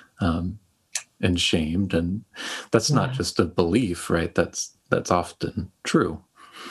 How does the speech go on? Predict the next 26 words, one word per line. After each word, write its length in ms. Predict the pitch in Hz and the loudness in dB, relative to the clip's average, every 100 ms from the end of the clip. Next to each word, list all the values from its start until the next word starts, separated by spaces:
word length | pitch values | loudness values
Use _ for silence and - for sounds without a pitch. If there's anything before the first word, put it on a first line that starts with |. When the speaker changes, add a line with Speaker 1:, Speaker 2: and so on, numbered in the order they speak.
| - | 2
Speaker 2:
Yes. 380 | 127 123 - - _ _ _ - - | 2 0 -6 -12 _ _ _ -18 0
Mm-hmm. 360 | 147 143 135 139 - _ _ _ - | 2 2 0 -2 -8 _ _ _ 2
Mm-hmm. 240 | 147 143 | 2 4
Speaker 1:
Yeah. 180 | 139 87 85 - _ _ - 185 | 0 0 -6 -18 _ _ -2 0
Speaker 2:
I 60 | |
love 260 | 196 185 - | 4 2 4
that. 200 | 139 - | 2 2
That's, 180 | 170 - - - | 0 0 -2 0
that's 240 | 208 - | 0 0
beautiful. 580 | - 202 214 - - 135 _ _ _ _ _ _ _ _ _ | 0 0 0 -2 -2 -4 _ _ _ _ _ _ _ _ _
Speaker 1:
Yeah. 320 | 113 98 82 78 - _ _ _ | -4 -4 -6 -10 -20 _ _ _
Speaker 2:
Trauma 300 | - 175 185 | 0 0 2
and 180 | 185 165 | 2 2
truth. 480 | 147 185 139 - - - _ _ _ _ _ _ | 2 0 0 -4 -12 -18 _ _ _ _ _ _
Speaker 1:
There 140 | 98 | 0
you 140 | 104 107 | 2 0
go. 320 | 113 113 87 - - - | 0 -2 -4 -10 -6 0
<laughs> 500 | - 160 147 180 175 - _ _ | 2 2 2 0 -2 -2 _ _
Speaker 2:
Mm-hmm. 380 | 170 - - - - - - | 0 0 0 0 -2 -4 0
Wanna 180 | 175 170 | 2 4
do 100 | 175 | 2
a 60 | 170 | 4
clubhouse 420 | 180 185 202 - | 2 2 0 0
with 140 | 214 | 0
me? 160 | 240 247 - - - 196 151 | -2 -2 -10 -16 2 2 4
Speaker 1:
Sure. 600 | - - 123 170 120 80 | 0 2 4 4 0 0